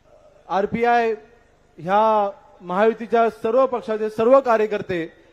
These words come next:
सन्माननीय व्यासपीठ समोर उपस्थित जमलेला सर्व सम-, जनसमुदाय, बंधू भगिनी आणि मातांनो,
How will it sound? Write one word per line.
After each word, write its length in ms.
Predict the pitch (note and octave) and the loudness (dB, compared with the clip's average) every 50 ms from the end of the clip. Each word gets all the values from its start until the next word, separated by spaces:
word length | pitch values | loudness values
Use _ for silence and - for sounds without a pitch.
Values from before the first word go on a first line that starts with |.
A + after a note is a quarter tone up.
| _ _ _ _ _ _ _ _ _ _ _ - - - | _ _ _ _ _ _ _ _ _ _ _ -16 -10 -6
सन्माननीय 540 | G3 F3+ G#3 G#3+ A3+ A3+ A#3 A#3 A#3+ A#3 A#3 A#3 A#3 A3+ G3+ G3 - - _ _ - - | -4 -2 0 0 0 0 0 2 2 2 2 2 0 0 -2 -6 -14 -20 _ _ -14 -10
व्यासपीठ 720 | F#3 F3 G3+ G3+ G#3 A3 - G3+ F3+ A#3+ B3 B3+ B3 B3+ C4+ - - - - - - - G3+ - G#3 | -4 0 2 2 2 0 -2 -4 -2 -2 0 -2 -2 -6 -10 -20 -20 -20 -20 -20 -20 -20 -12 -6 -6
समोर 240 | G#3 G#3+ A3+ A3+ | -2 -2 0 0
उपस्थित 440 | A3+ A3+ A3+ A3+ A#3 A3 A3+ A#3+ B3 G#3 | 0 -2 -2 -4 -4 -4 -4 -6 -6 -6
जमलेला 540 | A3+ A3 A3+ A#3 A#3 A#3+ A#3+ A#3+ A#3 A3+ G#3 G#3+ - - - _ _ _ _ _ _ _ _ _ - | -4 -4 -4 -2 0 4 4 4 4 4 2 -2 -10 -20 -20 _ _ _ _ _ _ _ _ _ -10
सर्व 280 | G#3 G#3 A3 B3 B3 | -8 -6 -4 -2 -2
सम-, 360 | A#3+ A3+ A#3 A3+ A#3+ A3+ A3 G#3 E3+ | -2 -2 -4 -6 -6 -8 -10 -8 -6
जनसमुदाय, 720 | G3+ G#3+ B3 B3 - B3+ A3 B3 B3 A#3+ A3 F#3+ E3+ F3 - - - - _ _ _ _ - | -4 -2 -2 0 0 0 0 2 4 4 4 4 2 -2 -6 -10 -20 -20 _ _ _ _ -6
बंधू 300 | E3 F3+ G3 G#3 G#3+ A3+ | -2 -2 0 0 0 0
भगिनी 220 | G#3 G#3+ F#3 G3 | 0 0 -2 -2
आणि 140 | G3 G3 G3+ | -4 -4 -4
मातांनो, 480 | G3 F3+ F3 F3 F3+ E3 D#3+ D3+ C#3 | -4 -4 -4 -4 -6 -8 -8 -10 -12